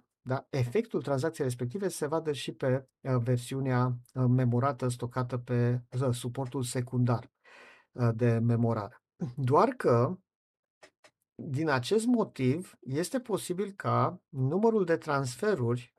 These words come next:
de pagini de memorie dintre memoria internă și memoria ext-, uh, memoria secundară să crească, da? Imaginați-vă că sunt cinci tranzacții,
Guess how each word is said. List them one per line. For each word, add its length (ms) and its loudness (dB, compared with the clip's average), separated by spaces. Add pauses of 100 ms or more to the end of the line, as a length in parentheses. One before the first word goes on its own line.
(100)
de 300 0
pagini 400 0
de 80 0
memorie 440 2
dintre 220 0
memoria 340 0
internă 360 0
și 160 -4
memoria 340 0
ext-, 280 -12
uh, 280 0
memoria 340 2
secundară 600 -2 (380)
să 160 0
crească, 420 -2 (240)
da? 260 -6 (440)
Imaginați-vă 680 -2
că 120 -4
sunt 400 -2
cinci 280 0
tranzacții, 720 -2